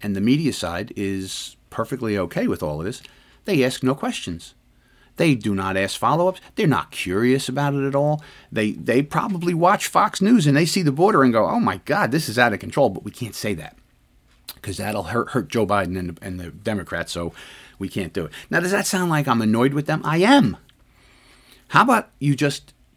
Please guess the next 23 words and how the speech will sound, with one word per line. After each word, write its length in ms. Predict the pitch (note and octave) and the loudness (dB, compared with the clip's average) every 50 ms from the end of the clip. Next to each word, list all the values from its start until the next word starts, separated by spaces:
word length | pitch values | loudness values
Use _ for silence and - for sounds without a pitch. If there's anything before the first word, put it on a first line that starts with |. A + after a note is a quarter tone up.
| _ | _
be 140 | - C3 A#2 | 0 0 0
truthful 600 | G#2 - - - A#3 B3+ - - - G2 G2 G#2 - | 0 0 2 4 4 4 4 2 0 -2 -2 -2 0
and 120 | C#3 D3 D3+ | 4 4 6
let 140 | F3 F#3+ G#3 | 6 6 4
everybody 340 | G#3+ A3 G#3 G#3+ G3+ G#3 | 4 2 2 2 2 2
decide? 440 | G3 G3+ F#3+ - - C4 B3 D3 - - | 2 0 0 2 2 2 2 0 -2 -2
If 160 | D3 D3 - - - | -2 -4 -4 -6 -6
the 300 | - D3 C3+ C3 C#3+ D3 | -2 -2 0 2 4 6
majority 540 | C3+ B2+ A#2 A2 C3+ C#3 D#3 F#3 G3+ G#3 G#3 | 6 4 4 4 4 4 6 4 4 2 2
of 120 | G#3 F#3+ | 2 2
America 640 | F#3+ E3 D3 C3 A2+ F#2+ E2+ D#2+ - - - D#2 - - _ _ _ _ _ _ _ _ _ _ - - - | 2 2 2 2 2 0 -2 -4 -6 -10 -12 -12 -12 -12 _ _ _ _ _ _ _ _ _ _ -20 -20 -12
says, 640 | - - - - C#3 A2 F#2 F2 F#2+ A#2 C#3+ - - _ _ _ _ _ _ _ | -8 -4 0 2 2 2 2 0 -4 -6 -6 -8 -12 _ _ _ _ _ _ _
"Yeah, 160 | - C#3+ E3+ | 4 4 4
the 100 | D3 B2 | 4 4
border's 360 | G2+ A#2 B2+ C3+ C#3+ D#3 C#3+ C#3+ | 4 6 6 6 6 6 4 2
out 140 | C#3+ C#3+ | 2 0
of 60 | D3 D3 | 0 0
control, 380 | D3+ C#3 - B2+ A#2+ A#2+ A#2 | 0 0 2 2 2 2 2
people 320 | - - B2 B2 - - C3+ | 2 2 0 0 2 0 -2
are 40 | |
coming 340 | B2+ - C3 B2+ C3+ B2+ B2 | 0 0 2 2 4 4 4
in, 440 | B2 B2 B2 B2+ A#2+ A#2 G#2+ A2 - _ - | 4 4 4 2 0 -2 -6 -14 -14 _ -6
uh, 340 | A2 G2 F#2+ F#2+ F2+ E2+ | -4 -4 -2 -2 -4 -4